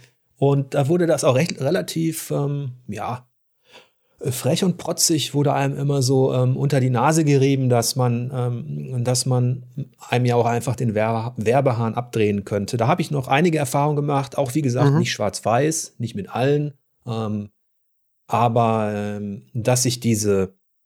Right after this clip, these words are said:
Speaker 1: dass sich die potenzielle finanzielle Einflussnahme der Publisher wegbewegt
Speaker 2: Mhm.
Speaker 1: hat von den klassischen Verlagen und von den Online-Magazinen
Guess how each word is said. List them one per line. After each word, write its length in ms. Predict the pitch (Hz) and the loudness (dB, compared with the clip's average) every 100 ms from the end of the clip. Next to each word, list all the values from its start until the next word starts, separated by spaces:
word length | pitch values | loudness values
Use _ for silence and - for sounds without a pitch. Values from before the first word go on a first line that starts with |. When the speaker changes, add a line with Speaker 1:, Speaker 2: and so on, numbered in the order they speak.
| _ | _
Speaker 1:
dass 300 | 117 101 107 - | -4 0 2 0
sich 140 | 98 | -2
die 200 | - - _ _ _ _ _ _ | -6 -8 _ _ _ _ _ _
potenzielle 640 | 131 123 113 - 107 104 | -4 -2 -2 0 0 -2
finanzielle 640 | - 127 107 101 104 95 92 | -2 -2 0 -2 -2 -2 0
Einflussnahme 840 | 175 226 139 104 - 95 87 87 | 0 0 -2 -2 -2 -4 -4 -4
der 120 | 90 | -2
Publisher 640 | 98 143 185 - - 87 - _ _ _ | 0 0 2 0 0 -2 -4 _ _ _
wegbewegt 680 | 101 156 - 143 139 175 - | -2 0 2 4 4 2 0
Speaker 2:
Mhm. 40 | 113 | -2
Speaker 1:
hat 140 | 107 | -2
von 200 | - 110 | -4 -2
den 100 | 104 | -2
klassischen 440 | - 120 120 - | 0 -2 -2 -6
Verlagen 540 | 107 107 101 104 139 160 | -6 -4 0 2 2 0
und 120 | 107 | -4
von 120 | - | -6
den 100 | 95 | -4
Online-Magazinen 920 | 107 147 135 120 110 - 131 131 123 | 0 0 2 2 0 0 0 2 2